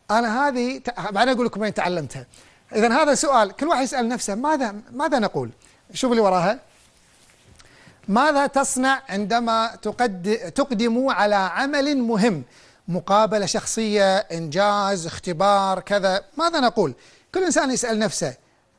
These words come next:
كل واحد إيش يقول؟ والله شوف يا السلاوي، أنت شكلك واقف ويا الناس أكثر ما توقف معاي. <laughs> معانا أم عبد الله من اليمن، تفضل يا أم عبد الله.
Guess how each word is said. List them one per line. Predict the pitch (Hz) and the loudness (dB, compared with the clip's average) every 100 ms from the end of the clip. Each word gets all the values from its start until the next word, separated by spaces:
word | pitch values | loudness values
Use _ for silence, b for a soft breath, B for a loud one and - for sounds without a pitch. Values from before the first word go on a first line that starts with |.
| _ _ _ | _ _ _
كل | - | 0
واحد | 269 262 240 | 2 2 2
إيش | 214 185 | -2 -2
يقول؟ | 151 120 - _ _ - _ b b b b b - | -4 -6 -10 _ _ -18 _ b b b b b 0
والله | 233 233 | 4 4
شوف | 202 220 | 2 0
يا | |
السلاوي، | 214 - 233 254 226 | 0 0 2 2 2
أنت | 208 | 0
شكلك | 202 254 - 208 | -2 -2 -2 -2
واقف | 220 233 214 | 0 0 0
ويا | 208 220 | -2 -2
الناس | 214 254 240 | 0 0 0
أكثر | 247 - 226 | -2 -2 -4
ما | 208 | -2
توقف | 196 180 143 | -2 -2 -4
معاي. | 147 123 113 _ B B B - - - | -6 -8 -10 _ B B B -16 -12 -2
<laughs> | 170 - 160 - - - - 285 | -2 -2 -12 -14 -12 -10 -10 -10
معانا | 165 196 226 254 247 240 | -2 2 4 4 2 0
أم | 233 | 0
عبد | 233 208 | 0 2
الله | 247 | 2
من | 233 | 2
اليمن، | 233 247 226 | 2 0 -2
تفضل | 226 220 226 | -2 0 0
يا | 226 | 0
أم | 226 208 | 0 0
عبد | 196 185 | -2 0
الله. | 190 151 | 0 -2